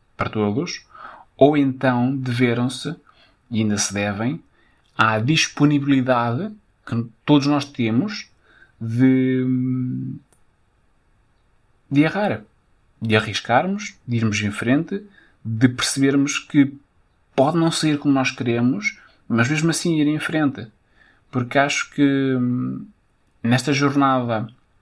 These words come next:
ah, a que nós chamamos vida, ah, quanto melhor for a nossa relação com o erro, acho que mais satisfatória e mais prazerosa, ah, será a nossa, será esta nossa jornada.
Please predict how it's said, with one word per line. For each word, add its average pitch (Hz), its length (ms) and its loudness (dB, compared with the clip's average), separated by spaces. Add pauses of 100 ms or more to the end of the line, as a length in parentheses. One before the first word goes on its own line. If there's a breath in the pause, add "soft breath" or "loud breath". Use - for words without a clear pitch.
(1200 loud breath)
ah, 101 580 -6
a - 60 -14
que 123 100 -2
nós 117 120 4
chamamos 117 400 0
vida, 104 540 0 (1000)
ah, 110 420 -12 (100)
quanto 135 320 2
melhor 147 240 4
for 147 200 -4
a - 20 2
nossa 131 280 0
relação 127 420 -2
com 123 240 0
o 113 80 0
erro, 120 440 -4 (640)
acho - 280 2
que 131 60 0
mais 131 220 4
satisfatória 123 640 -2
e 120 80 2
mais 113 960 -2 (240)
prazerosa, 113 760 0 (540)
ah, 104 460 -6
será 117 320 0
a 113 40 2
nossa, 113 640 -4
será 117 220 -6
esta 113 160 -6
nossa 113 200 -4
jornada. 107 460 -4